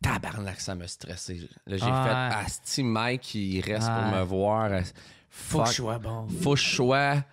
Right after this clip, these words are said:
Speaker 1: <laughs> faut que je sois bon, mais faut que je sois provocateur à tabarnak.
Speaker 2: Ah,
Speaker 1: Je m'étais
Speaker 2: ok.
Speaker 1: dit ça. Fait que ce que j'avais fait, man,
Speaker 2: <laughs>
Speaker 1: c'est, c'est un de mes pires choix à vie. J'étais arrivé, <laughs> C'était, euh,
Speaker 2: Au lieu de juste rester toi-même.
Speaker 1: ouais, au bar Maurice ou Saint-Mo-, Saint-Maurice à Repentigny, ça, ça a brûlé, mais, euh,
Speaker 2: Ok.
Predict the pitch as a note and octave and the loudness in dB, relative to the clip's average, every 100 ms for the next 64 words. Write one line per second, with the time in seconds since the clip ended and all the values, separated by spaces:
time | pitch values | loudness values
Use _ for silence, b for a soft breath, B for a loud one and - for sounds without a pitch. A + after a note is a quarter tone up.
0 | B B - E3+ - D#3 - - C3+ - | B B -12 -10 0 2 2 -4 -8 -8
1 | - C3+ - C#3+ B2+ - G3+ A#3 C3 B2+ | -4 0 2 2 2 4 4 4 4 2
2 | B2+ D3 C#3 B2 A#2 A2+ A2+ - C#3 A#2+ | 2 0 0 0 0 0 -2 0 0 0
3 | - A#2+ A2 G#2+ B2+ D#3+ G#3+ A3+ A3 F3+ | 0 -2 0 0 2 4 4 6 4 4
4 | C#3+ D#3+ - C#3 C3+ D#3 E3+ D#3 D3 - | 2 2 4 4 2 2 2 2 0 0
5 | E3 F3 F#3+ D3+ C#3 F#3 G3 B B - | 0 2 4 2 2 2 2 B B -2
6 | B2 C#3 A#2 A2+ A#3 G3+ F#3 F3+ - G#3+ | 2 2 2 2 2 0 -2 0 2 4
7 | F#3 C3 - B2 - - B2+ G#2+ A#2+ C#3 | 4 2 2 2 2 2 4 4 4 2
8 | D#3 C#3 C3 C3+ C3 F3 A3+ - - A#3 | 2 2 4 4 4 4 2 0 -2 -2
9 | G#3+ - G3+ - D#3 F3 - - - - | -4 -4 -4 -4 -4 -6 -6 -10 -12 -8
10 | - - D3+ C#3+ C#3 C3+ B2+ B2+ B2 A2+ | -4 4 6 8 8 8 8 8 8 6
11 | A3+ F#3 F#3 G3 E3 D#3 E3+ E3 C#3+ B2+ | 6 4 0 2 0 0 0 2 2 2
12 | B2+ C#3+ D#3+ D#3 E3+ F#3 E3 D3 E3+ - | 2 6 6 6 6 6 4 4 2 -2
13 | C#3 D3 C#3 C3 B2+ E3 E3 C#3+ C#3+ D#3 | 0 2 4 4 4 2 2 4 2 2
14 | C3 A#2 A2+ A#2+ A#2+ - B2+ C#3 B2+ A#2 | 2 4 2 2 0 2 2 4 4 4
15 | A2 A2 G#2+ A2 C3 D3 G#2+ G2+ G2 F#2+ | 2 2 4 4 4 4 4 6 4 2